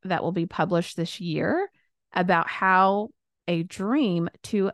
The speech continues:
marry her heart changed her life. Sue has learned so much walking on this road of widowhood,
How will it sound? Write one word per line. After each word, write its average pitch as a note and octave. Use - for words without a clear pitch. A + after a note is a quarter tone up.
marry A#3+
her E3+
heart C3+
changed E3+
her -
life. -
Sue C#4+
has C4
learned G3
so A#3
much F3
walking F3
on F3+
this E3+
road E3+
of F3+
widowhood, F#3